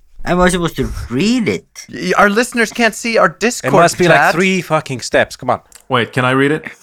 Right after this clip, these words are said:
Speaker 2: Yeah.
Speaker 3: Yeah.
Speaker 1: Yes,
Speaker 3: You
Speaker 1: you
Speaker 3: can.
Speaker 1: can.
Speaker 4: So this is a recipe for Napa cabbage kimchi.
Speaker 2: Nice.
Speaker 3: And make it sound sexy.
Speaker 2: Yeah.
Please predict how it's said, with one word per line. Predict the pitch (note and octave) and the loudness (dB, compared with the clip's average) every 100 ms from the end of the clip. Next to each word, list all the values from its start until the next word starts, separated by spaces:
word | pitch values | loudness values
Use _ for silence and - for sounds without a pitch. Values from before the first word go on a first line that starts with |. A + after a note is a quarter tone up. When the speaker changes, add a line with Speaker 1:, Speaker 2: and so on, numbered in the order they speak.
| _ _ | _ _
Speaker 2:
Yeah. | - G#2+ - | -2 -2 0
Speaker 3:
Yeah. | A2+ G2+ A2+ - _ | 0 0 -2 -16 _
Speaker 1:
Yes, | - C#3+ - | -4 -4 -4
Speaker 3:
You | G3 | -8
Speaker 1:
you | |
Speaker 3:
can. | C3+ A2 A#2+ | -6 -6 -6
Speaker 1:
can. | B2+ _ _ - | -8 _ _ -6
Speaker 4:
So | A#2+ | 0
this | B2 D3+ | 2 2
is | D3+ C#3 B2+ | 2 2 0
a | B2+ | 0
recipe | C#3 C#3 C#3 C3+ | 0 0 -2 -4
for | B2+ A#2+ A2+ G#2+ | -4 -2 0 0
Napa | A2 A#2 B2+ D3+ D#3+ C#3+ - | -2 0 0 0 -2 -2 -6
cabbage | - C3+ C3+ C3 - - - - | -2 0 0 -4 -6 -12 -14 -8
kimchi. | - C#3 C3 - C3+ D2 - _ - - | -4 -2 -4 -6 -6 -6 -14 _ -20 -8
Speaker 2:
Nice. | G#2 - - - - - - - - - | -6 -6 -10 -12 -8 -6 -6 -10 -12 -14
Speaker 3:
And | - | -8
make | F#2+ | -6
it | A2+ | -4
sound | B2 A2 | -2 -2
sexy. | - A#2+ - A2 G2+ _ | -2 -2 -2 -10 -14 _
Speaker 2:
Yeah. | G#2 | -10